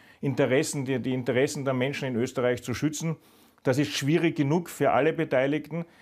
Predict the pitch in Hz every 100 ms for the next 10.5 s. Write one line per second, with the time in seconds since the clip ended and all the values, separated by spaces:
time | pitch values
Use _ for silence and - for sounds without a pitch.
0 | _ - 120 127 165 165 147 147 139 143
1 | 131 135 117 131 123 113 143 165 170 147
2 | 156 151 143 143 160 160 - 156 147 -
3 | - - _ 139 127 - - 135 147 151
4 | - 139 135 139 135 139 139 127 113 131
5 | 131 113 131 143 135 127 123 147 147 139
6 | 131 127 131 139 131 131 127 120 120 117
7 | 123 135 120 123 120 139 - - - -
8 | 156 156 151 147 160 147 139 123 117 113
9 | 147 190 165 160 143 131 127 190 - 131
10 | 120 110 143 165 -